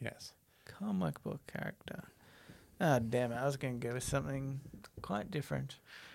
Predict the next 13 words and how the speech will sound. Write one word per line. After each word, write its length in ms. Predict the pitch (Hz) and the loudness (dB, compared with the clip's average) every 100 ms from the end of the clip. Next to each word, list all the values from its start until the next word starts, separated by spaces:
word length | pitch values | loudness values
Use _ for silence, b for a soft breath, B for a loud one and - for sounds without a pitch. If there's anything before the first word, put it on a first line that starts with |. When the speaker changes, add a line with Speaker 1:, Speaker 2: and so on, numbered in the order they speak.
| B B - | B B 12
Speaker 2:
Um, 1400 | 180 196 202 208 208 214 214 220 220 220 220 220 226 226 _ _ _ _ _ _ - | 12 12 12 12 12 12 12 10 6 2 2 2 -2 -6 _ _ _ _ _ _ -2
I 120 | 165 | 2
don't 180 | 202 262 | 4 4
remember 420 | 151 135 127 120 | 6 6 6 6
Russell 360 | 117 120 113 - | 6 6 4 0
Crowe 280 | - 120 113 | 2 4 4
being 340 | 107 110 107 | 4 2 2
in 180 | 117 110 - - | 2 0 -2 2
any 400 | 123 131 123 110 | 6 8 6 4
sort 280 | - 113 117 | 4 6 6
of 360 | 131 143 - _ _ _ _ _ _ - | 4 0 -10 _ _ _ _ _ _ -10
comic 560 | - 147 139 131 135 - | 0 4 6 4 2 4
book. 480 | 123 117 - - | 6 6 2 -12